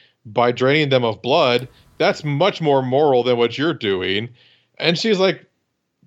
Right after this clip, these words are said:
"Dude, you're a fucking vampire. Be a vampire. Like, quit, quit pussyfooting around about this shit."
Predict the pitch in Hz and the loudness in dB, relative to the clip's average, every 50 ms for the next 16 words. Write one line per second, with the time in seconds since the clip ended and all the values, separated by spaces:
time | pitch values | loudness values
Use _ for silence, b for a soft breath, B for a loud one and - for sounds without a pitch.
0 | _ _ - 240 233 220 208 190 175 - 233 240 220 214 - 226 226 180 190 170 | _ _ -4 -2 0 0 0 0 -2 -4 -2 -2 0 0 0 0 0 0 0 0
1 | 151 180 170 170 165 135 165 151 151 143 135 147 147 143 127 135 135 135 135 123 | 2 2 2 2 2 2 2 2 2 2 0 2 0 0 2 2 2 2 2 0
2 | - 131 123 123 120 113 113 113 110 110 - - 165 - 139 - - 175 - - | -2 0 0 2 2 2 0 0 -2 -4 -4 -6 -6 -6 -4 -2 -2 -2 -2 -2
3 | - 185 170 135 170 135 - 170 156 143 135 120 127 127 127 123 113 107 104 104 | -2 -2 -2 -2 -2 -6 -2 -2 -2 -2 0 0 2 2 2 2 0 0 0 0
4 | 101 104 104 - 101 92 - - - 110 92 85 90 - | 0 -2 -4 -8 -8 -8 -8 -8 -8 -8 -8 -8 -8 -10